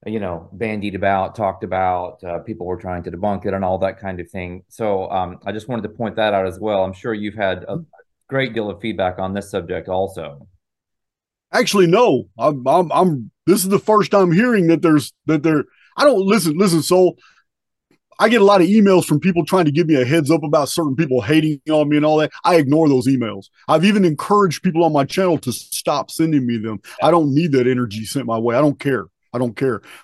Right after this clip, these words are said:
Speaker 2: But this is the first time I've even heard about the people in the astrologer community. But you know what? That video was very different than the tarot because astrology is ancient. There is a lot of evidence of astrology going back four thousand years,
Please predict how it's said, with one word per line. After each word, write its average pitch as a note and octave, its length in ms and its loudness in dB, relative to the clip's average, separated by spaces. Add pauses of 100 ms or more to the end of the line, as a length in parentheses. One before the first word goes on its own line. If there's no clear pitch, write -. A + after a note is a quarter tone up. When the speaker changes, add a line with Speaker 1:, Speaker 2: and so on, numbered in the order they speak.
Speaker 2:
But C#3+ 300 2
this D#3+ 100 0
is - 60 -4
the G#3 140 4
first A#3+ 240 2
time A3+ 200 2
I've A3+ 120 4
even F3+ 140 2
heard F#3+ 200 2
about E3 280 2 (100)
the C#3+ 120 0
people E3 260 0
in C#3+ 400 0
the C#3 100 2
astrologer D3 540 2
community. C#3+ 320 -2
But D3 160 -2
you G#3 60 -2
know A3 100 2
what? B3 300 2 (1400)
That G#3 280 4
video F#3+ 380 4
was F3+ 200 4
very F#3+ 280 2
different A3+ 380 -2
than C#3 120 -2
the C3+ 100 2
tarot F3 480 -2
because D3+ 420 2 (320)
astrology D#3 960 0
is A3 400 0
ancient. B2 680 -2 (460)
There G#3+ 140 4
is G#3 80 4
a A3+ 60 4
lot B3 340 6
of F#3+ 120 4
evidence D#3 440 2
of C3+ 100 -2
astrology C#3+ 540 2
going C3+ 240 2
back C3 180 0
four C#3 240 -2
thousand A#2+ 500 0
years, A2+ 460 -6